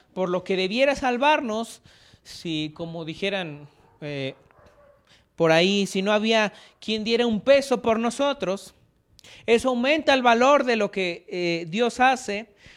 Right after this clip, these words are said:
porque no había nada bueno en nosotros, nada. No hay nada por lo que Él debiera salvarnos.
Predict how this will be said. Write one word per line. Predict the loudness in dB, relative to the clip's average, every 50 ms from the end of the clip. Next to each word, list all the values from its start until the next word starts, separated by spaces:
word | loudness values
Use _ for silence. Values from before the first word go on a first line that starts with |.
| _ _ _
porque | 2 2 4 2 0 -2 -2
no | -2 0 0
había | -2 -2 -2 -2 -2 -2 -4
nada | -4 -6 -6 -6 -6 -4 -4 -4 -6 -6 -8 -16 _ _ _ _ _ _ _
bueno | -12 -6 -2 -2 0 0 -2 -4 -6 -8 -10 -14 _ _ _ _ _ _ _ _ _
en | -6 -6 -6 -6
nosotros, | -10 -12 -12 -12 -12 -12 -12 -14 -18 -20 -20 -20 _ _
nada. | -12 -10 -10 -8 -10 -12 -16 _ _ _ _ _ _ _ _ _ _ _ _ _ _ _ _ _ _ _ _ _ _ _ _ _ _ _ -20 -20 _ _ _ _ _ _ _ _ _ _ _ _
No | -4 -2 -2 0 0
hay | 0 0 0 0
nada | -2 -2 -2 0 2 2 2 0
por | 0 -4 -4 -4
lo | -4 -4
que | -4 -4
Él | -2 0
debiera | 0 0 0 0 0 0 0 -2
salvarnos. | -2 -4 -4 0 2 2 2 2 2 -2 -6 -8 -10 -16 -20 -20